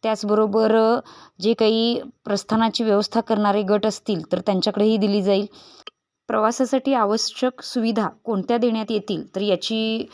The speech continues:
जो काही निर्णय आहे, तर तो राज्य शासन घेईल. आणि सर्व यात्रेकरूंना प्रवासासाठीच्या जे काही नियोजित स्थळ आहे, तर तिथं स्वखर्चानं यावं लागेल.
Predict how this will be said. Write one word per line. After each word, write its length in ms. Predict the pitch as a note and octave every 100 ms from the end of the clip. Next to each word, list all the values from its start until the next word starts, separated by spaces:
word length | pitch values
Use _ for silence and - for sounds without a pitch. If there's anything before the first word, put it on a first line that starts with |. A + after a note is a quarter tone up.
| - - _
जो 140 | F#3+ G#3
काही 180 | A3
निर्णय 320 | G#3+ G#3 G#3 G#3
आहे, 340 | G3+ F#3+ E3 -
तर 100 | F#3+ F#3
तो 100 | G#3
राज्य 240 | G3 F3
शासन 360 | G3 G#3+ A3+ G#3+
घेईल. 240 | G3 F3+ A#3+ - - -
आणि 340 | F#3+ G3+ G#3 G#3+
सर्व 300 | - B3+ C#4+
यात्रेकरूंना 920 | C4 A#3 A3 A3 G#3+ A3 A3 A3 A#3
प्रवासासाठीच्या 1300 | - A3 G#3 G#3 G#3+ G#3 A3 G3+ A3+ A3 A3+ F#3+
जे 160 | F#3 G3+
काही 160 | G#3+
नियोजित 420 | G#3 G3+ G3 G#3 -
स्थळ 280 | - A#3+
आहे, 220 | A3+ F3+ - -
तर 80 | F#3
तिथं 180 | G3+ A#3
स्वखर्चानं 720 | - B3+ B3+ C4 - G#3+ A3 D#4+ - - _
यावं 320 | A#3 B3+ G#3 F3
लागेल. 340 | D#3+ D#3 C#3+